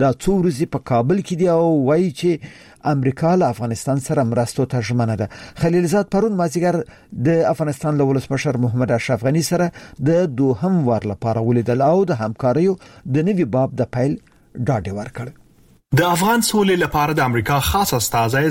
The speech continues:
Speaker 2: زلمی خلیلزاد په کابل کې دی. هغه له افغانستان سره د هر اړخیزې مرستو ډاډ ورکړی. خلیلزاد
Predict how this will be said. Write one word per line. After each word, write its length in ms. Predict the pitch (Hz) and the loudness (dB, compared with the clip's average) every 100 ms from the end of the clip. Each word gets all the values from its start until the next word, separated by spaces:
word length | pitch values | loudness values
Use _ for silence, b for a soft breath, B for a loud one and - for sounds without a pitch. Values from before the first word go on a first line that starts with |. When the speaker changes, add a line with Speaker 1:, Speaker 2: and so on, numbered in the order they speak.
| 151 | 0
Speaker 2:
زلمی 260 | 170 190 202 | 0 0 0
خلیلزاد 640 | - 165 151 147 160 160 - | 0 2 2 2 0 0 -4
په 40 | 156 | -2
کابل 240 | 175 170 156 | 0 2 0
کې 180 | 107 110 | 0 0
دی. 40 | 107 107 | 0 2
هغه 220 | 117 123 147 156 | 0 0 2 4
له 100 | 147 117 | 4 2
افغانستان 460 | 127 120 - 175 170 | 0 0 0 0 0
سره 160 | 180 165 | 0 2
د 60 | 139 | 2
هر 160 | 120 | 0
اړخیزې 360 | 110 - 160 165 135 | 0 0 0 2 2
مرستو 380 | 117 - 151 147 B B B 151 | 0 0 0 -2 B B B 0
ډاډ 260 | 147 127 110 | 2 0 0
ورکړی. 360 | 107 104 107 101 104 B B - - | -2 -2 0 0 -4 B B -4 0
خلیلزاد 560 | 151 151 147 165 165 | 2 2 2 2 2